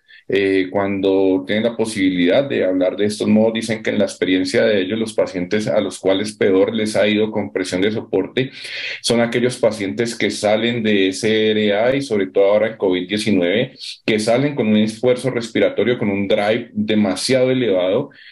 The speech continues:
a los cuales hay que regularles ese drive,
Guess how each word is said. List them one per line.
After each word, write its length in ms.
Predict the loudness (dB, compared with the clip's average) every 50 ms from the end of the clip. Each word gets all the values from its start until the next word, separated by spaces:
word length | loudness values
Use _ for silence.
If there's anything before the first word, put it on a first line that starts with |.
| -6 -2
a 120 | 0 0
los 180 | 0 0 -2 -2
cuales 320 | 0 0 0 0 0 -2
hay 160 | -2 -2 -2
que 100 | 0 0
regularles 840 | 0 0 0 -2 0 0 0 2 2 2 0 0 -2 -2 -2 -2 -2
ese 240 | -4 -4 0 2 2
drive, 480 | 2 2 2 0 -2 -2 -4 -6 -12